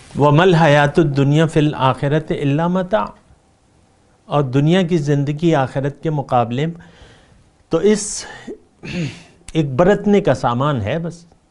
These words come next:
मता, और फिर दूसरी जगह मताउल गुरूर भी धोखे का सामान है। तो बहरहाल देखें, हमने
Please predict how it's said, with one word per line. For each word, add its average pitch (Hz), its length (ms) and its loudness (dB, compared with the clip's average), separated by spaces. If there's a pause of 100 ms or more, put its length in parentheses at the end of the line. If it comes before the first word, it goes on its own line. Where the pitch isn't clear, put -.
(120)
मता, 117 420 -2 (960)
और 123 260 -4
फिर 170 140 0
दूसरी 139 360 -2
जगह 147 240 0
मताउल 135 460 0
गुरूर 139 360 0
भी 139 240 -4
धोखे 147 360 -2
का 139 140 -4
सामान 117 380 -6
है। 110 160 -16 (1500)
तो 180 100 0
बहरहाल 202 360 2
देखें, 185 380 0
हमने 160 680 -4